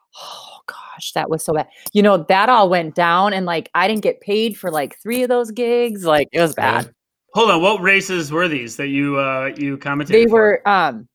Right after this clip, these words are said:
Speaker 1: well, they were Tough Mudders, basically, but, like, a different,
Speaker 2: Yeah.
Speaker 1: you know, like, a different, I guess, chain. It was, like, a lower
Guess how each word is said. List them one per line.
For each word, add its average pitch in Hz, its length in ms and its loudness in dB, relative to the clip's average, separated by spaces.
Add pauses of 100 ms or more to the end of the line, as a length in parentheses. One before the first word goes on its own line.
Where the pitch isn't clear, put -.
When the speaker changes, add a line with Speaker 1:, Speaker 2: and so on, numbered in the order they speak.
(160)
Speaker 1:
well, 262 280 4
they 285 180 2
were 285 340 0
Tough 311 240 -2
Mudders, 170 440 -2
basically, 147 640 -8 (420)
but, 185 140 -2
like, 185 200 2
a 175 120 2
different, 165 560 -2
Speaker 2:
Yeah. - 60 -18 (720)
Speaker 1:
you 180 80 -10
know, 165 160 -4
like, 165 180 -2
a 165 60 0
different, 160 560 -6
I 156 100 -2
guess, 160 320 -2
chain. 156 460 -4
It 131 80 -6
was, 147 160 -6
like, 156 140 -2
a 143 220 0
lower 151 460 2